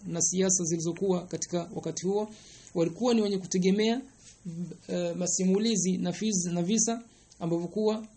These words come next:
vikita-, vikita-, vikitajwa katika vyombo vya habari. Wala mithli hadhihi al-idha'at,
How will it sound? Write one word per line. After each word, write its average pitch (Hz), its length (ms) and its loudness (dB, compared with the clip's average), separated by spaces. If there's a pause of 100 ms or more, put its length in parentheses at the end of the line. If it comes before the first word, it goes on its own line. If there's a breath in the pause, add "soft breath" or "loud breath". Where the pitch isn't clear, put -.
vikita-, 220 1120 -4 (120)
vikita-, 180 400 -2 (120)
vikitajwa 208 680 0
katika 190 400 0
vyombo 190 400 0
vya 196 240 2 (340 soft breath)
habari. 170 460 4 (420 soft breath)
Wala 196 220 2
mithli 196 280 0
hadhihi 190 300 2
al-idha'at, 175 580 -2